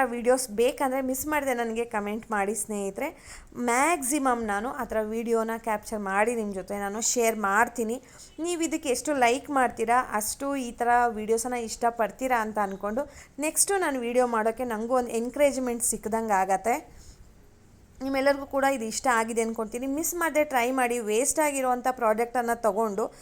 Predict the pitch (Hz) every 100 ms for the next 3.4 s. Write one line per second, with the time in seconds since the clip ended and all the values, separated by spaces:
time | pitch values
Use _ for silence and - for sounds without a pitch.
0 | - - 330 392 392 320 277 269 262 254
1 | 254 226 226 233 226 208 190 196 190 220
2 | - 190 185 220 269 226 - - 196 190
3 | 196 196 247 359